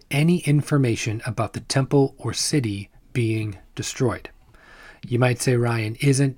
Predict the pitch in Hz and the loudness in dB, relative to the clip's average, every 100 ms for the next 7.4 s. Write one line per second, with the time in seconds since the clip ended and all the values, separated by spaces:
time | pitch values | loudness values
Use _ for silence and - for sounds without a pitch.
0 | 123 131 - - 131 - 117 120 117 117 | 0 0 0 -2 -2 0 0 0 0 0
1 | 117 - 113 - 165 107 - - - - | -2 -4 -2 0 -2 -2 -6 -12 -14 -18
2 | - - - - 120 - 110 107 131 - | -20 -20 -4 2 2 2 -2 -2 -2 -4
3 | _ - 113 156 113 - - - - 127 | _ -6 2 4 4 -4 -14 -18 -6 2
4 | 139 170 175 143 165 147 127 131 131 - | 4 4 2 0 0 -2 -2 -2 0 0
5 | 123 110 - - - 151 165 185 - 156 | -2 -2 -4 -6 -4 0 0 0 2 4
6 | 131 120 123 113 110 117 120 117 - 151 | 4 2 0 0 0 -4 -4 -4 0 0
7 | 160 120 104 120 | 0 0 0 -2